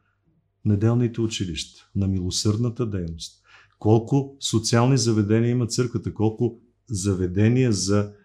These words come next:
а, а, подпомагане на бедни има в момента. На, на, на едната ни ръка се броят църквите в, само в София,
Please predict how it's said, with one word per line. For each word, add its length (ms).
а, 440
а, 160
подпомагане 720
на 120
бедни 360
има 200
в 240
момента. 600
На, 260
на, 260
на 220
едната 360
ни 140
ръка 240
се 180
броят 300
църквите 400
в, 120
само 400
в 80
София, 320